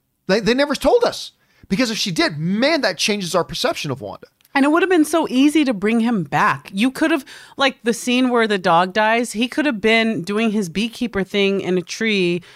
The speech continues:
Speaker 2: taking down a hive. It would have been very easy to explain that. That's why the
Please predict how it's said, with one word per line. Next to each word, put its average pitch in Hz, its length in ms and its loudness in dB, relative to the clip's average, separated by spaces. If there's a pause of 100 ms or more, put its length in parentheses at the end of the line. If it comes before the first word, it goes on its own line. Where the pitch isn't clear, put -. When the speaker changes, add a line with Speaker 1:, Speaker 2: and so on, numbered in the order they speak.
(120)
Speaker 2:
taking 208 320 -2
down 190 180 2
a 185 60 0
hive. 185 300 0
It 220 120 -4
would 269 120 0
have 254 120 -4
been 202 140 0
very 220 580 0
easy 262 680 0
to 226 360 -4
explain 180 720 -6
that. 262 240 0
That's 220 220 -2
why 294 100 -2
the 247 160 -4